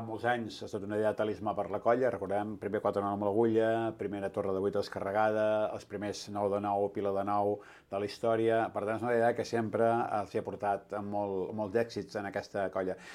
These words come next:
Però, a més, jo el que valoria de Tots Sants en si és que és final de temporada d'una colla que, malgrat tots els imponderants de la temporada, hi van ser tots a plaça. Sí, no hi va faltar ningú a plaça,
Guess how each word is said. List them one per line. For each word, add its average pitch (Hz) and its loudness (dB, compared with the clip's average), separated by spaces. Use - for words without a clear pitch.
Però, 117 2
a 120 2
més, 143 0
jo 139 8
el 127 4
que 123 2
valoria 123 8
de 156 4
Tots - 2
Sants 165 2
en 175 -6
si 160 2
és 151 -2
que - -2
és - -12
final 123 4
de 139 2
temporada 120 4
d'una 123 0
colla 139 4
que, 123 4
malgrat 107 -2
tots 120 -4
els - -8
imponderants 113 0
de 104 2
la 101 0
temporada, 101 2
hi 117 2
van 117 0
ser 117 -6
tots - -6
a 104 -18
plaça. - -12
Sí, - -16
no 135 0
hi 151 8
va 143 -2
faltar 139 4
ningú 117 2
a - -4
plaça, - -10